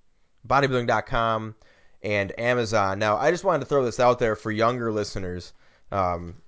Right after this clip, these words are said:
that makes me sound old. I'm really not that old, but, uh, the, I know that, and this is back probably, I'm thinking, like, two thousand eight was the last time this happened. Um,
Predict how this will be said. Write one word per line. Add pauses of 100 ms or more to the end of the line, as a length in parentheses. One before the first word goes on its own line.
that
makes
me
sound
old.
I'm
really
not
that
old,
but, (1080)
uh,
the,
I
know
that, (380)
and
this
is
back
probably,
I'm
thinking,
like,
two
thousand (100)
eight
was
the
last
time
this
happened. (520)
Um,